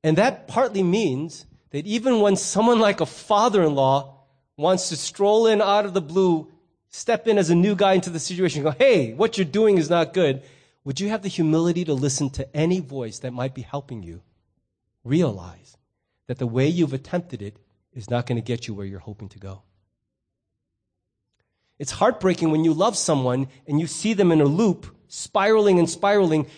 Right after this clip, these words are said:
and you try out of love to go, "Hey, could it be possible if you just did it this way?" They're like, "I already thought of it. Forget it. No, it's not gonna work." And they just dismiss you out of hand. And you're like, "I'm, I'm not saying this to judge you.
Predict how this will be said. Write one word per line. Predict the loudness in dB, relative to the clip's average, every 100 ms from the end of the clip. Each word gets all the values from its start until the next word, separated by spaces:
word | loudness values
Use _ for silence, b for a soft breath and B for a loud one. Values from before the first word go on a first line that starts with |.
| B
and | -2
you | -2
try | -2 -4 2 4
out | 4 2
of | 2
love | 0 0
to | -2
go, | -2 B B B
"Hey, | 0 0
could | 0 0 2
it | 2
be | 2
possible | 2 2 2 2 2
if | 2 0
you |
just | -8 0 0 0 0
did | 0
it | 0
this | -2 0
way?" | 0
They're | 2
like, | 0 -2 B 0
"I | 2
already | 4
thought | 4 4 4
of | 2
it. | -2
Forget | -2 0
it. | 4
No, | 2
it's | 4
not | 0 2
gonna | 2
work." | 2 2 B B
And | -2
they | -2
just | -2 -6 -4
dismiss | -4 0 2 2
you | 2
out | 2 0
of | -2
hand. | -2 -2
And | -2 -4
you're |
like, | -8 b b
"I'm, | -4 -2
I'm | 0 0
not | 0
saying | 0 -2 -2
this | -6
to | -8
judge | -2 -2 0
you. | -2